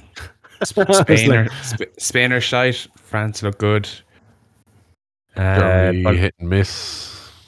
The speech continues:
Speaker 2: they don't believe in playing with a striker, so they're not gonna go very far.
Speaker 1: I hate this modern manager bullshit.
Speaker 2: Mm.
Speaker 1: I don't understand it.
Speaker 2: But don't forget, it doesn't matter because football is coming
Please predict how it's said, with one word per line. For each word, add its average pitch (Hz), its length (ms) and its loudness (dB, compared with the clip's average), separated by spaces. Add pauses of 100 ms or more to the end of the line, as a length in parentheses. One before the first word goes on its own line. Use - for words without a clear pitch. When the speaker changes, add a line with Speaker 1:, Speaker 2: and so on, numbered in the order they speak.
(240)
Speaker 2:
they 110 120 2
don't 104 180 0
believe 101 220 0
in 92 100 -4
playing 92 220 0
with 90 100 -2
a 90 40 -4
striker, 92 540 -2
so - 160 -6
they're 85 120 0
not 87 140 -2
gonna 85 180 -4
go 82 100 -2
very 85 200 0
far. 87 400 -2 (380)
Speaker 1:
I - 80 -8
hate 82 280 -6
this - 260 -6
modern 95 440 2
manager 87 340 -2
bullshit. 78 540 -8 (960)
Speaker 2:
Mm. 90 160 -10 (440)
Speaker 1:
I 87 140 -4
don't 90 220 -2
understand 82 460 -6
it. 80 100 -6 (1300)
Speaker 2:
But 92 160 -2
don't 110 140 0
forget, 110 420 -2 (560)
it 101 100 -4
doesn't 90 220 -2
matter 90 280 0
because 82 400 -8
football 80 420 -6 (120)
is - 140 -12
coming 76 400 -8